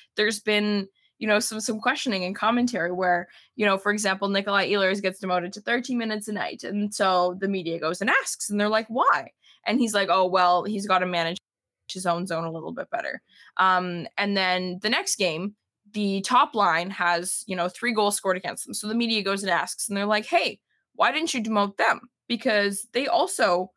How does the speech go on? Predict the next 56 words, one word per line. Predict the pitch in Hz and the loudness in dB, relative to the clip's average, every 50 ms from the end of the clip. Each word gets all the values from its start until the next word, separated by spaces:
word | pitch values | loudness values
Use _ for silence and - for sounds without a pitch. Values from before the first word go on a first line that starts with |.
| _ _ _ _ _ _ - | _ _ _ _ _ _ -6
you | 214 | 0
know, | 208 196 185 180 | 2 4 4 4
were | 180 185 190 208 202 | 2 2 2 2 4
not | 196 190 180 180 | 4 4 2 2
managing | 185 185 180 185 185 196 | 2 0 0 -2 -4 -4
their | 185 175 170 | -2 0 0
own | 175 185 | -2 0
zone | 185 175 180 190 | -2 -4 -2 -2
properly." | 185 165 170 - - - - | -4 -4 -4 -6 -6 -8 -6
And | - 196 208 | -4 -2 0
then | 208 208 | 0 2
Rick | 208 208 208 202 | 2 0 2 2
Bowness | 196 185 185 190 - - | 0 2 2 0 -2 -4
will | 190 | -6
say, | 190 - 180 180 185 - _ - - _ - | -2 0 0 0 0 -4 _ -20 -20 _ 0
"Well, | 214 226 226 226 - | 2 2 2 2 0
there's | 208 208 208 | -2 -2 0
more | 208 196 190 196 | 0 0 0 0
than | 202 208 202 | 2 0 -2
just | 202 185 190 - - | -4 -4 -6 -6 -6
three | - 185 190 190 | -4 -6 -6 -2
guys | 196 175 156 139 123 180 - - - - _ _ _ _ - | 0 0 0 2 0 -2 -4 -8 -10 -12 _ _ _ _ -6
playing | 196 180 180 180 | -4 -4 -4 -4
defense. | 170 180 180 - 165 165 170 170 - | -6 -8 -8 -4 -4 -4 -4 -4 -6
There | - 180 180 170 170 | -2 0 2 2 2
are | 175 | 0
five, | 170 190 180 175 180 175 180 175 - | 2 2 4 4 4 4 2 0 -4
and | - 185 190 | -4 -4 -2
there's | 180 180 - | -4 -4 -4
a | 190 | -6
goalie, | - 190 185 180 180 180 180 185 | -2 0 0 2 2 0 -2 -4
so | - 185 175 | -4 -2 -2
whatever." | 170 175 170 170 170 170 | 2 2 2 2 2 2
And | 160 196 | 0 0
it's | 202 202 - | -2 0 0
like, | 220 208 202 - - - - - | 0 0 -2 -4 -18 -20 -14 -4
I | - 208 | -4 -2
just | 208 262 269 | -2 -2 -2
feel | 330 339 | 0 2
like | 349 392 381 | 2 2 2
the | - | 2
messaging | 240 214 185 147 196 - - 214 208 247 254 254 | 0 2 2 2 0 0 -4 -6 -4 -2 0 0
is | 226 208 202 | 0 -2 -2
really | 196 202 190 190 190 190 196 196 196 | -6 -4 -4 -2 0 0 0 -2 -2
kind | 190 - 202 185 180 180 180 | -4 -2 0 0 0 2 0
of | 175 175 175 - - _ _ _ _ _ _ _ _ _ - | -2 -4 -4 -12 -20 _ _ _ _ _ _ _ _ _ -2
confusing | - 262 240 233 - - - 214 190 180 202 208 240 247 262 277 269 | 0 2 2 2 0 -4 -4 -4 -2 -2 -2 0 2 2 2 0 2
lately, | 254 254 254 254 - 285 294 | 2 2 2 2 0 -2 0
the | 247 247 | 0 0
public-facing | 214 - 233 202 214 214 208 - - 202 208 202 202 196 190 | 0 0 -2 0 0 -2 -4 -2 0 0 0 0 -2 0 0
messaging. | 185 190 - 220 226 277 277 277 | 0 0 -2 -4 -6 -4 -2 0
And | 247 247 | 0 2
granted, | 214 214 208 214 220 220 | 4 2 2 2 2 2
I'd | - - 202 208 | 2 2 2 0
much | 214 214 240 285 269 - | 2 2 2 2 2 2
rather | 262 226 202 185 196 202 202 202 | 2 2 2 2 2 2 0 0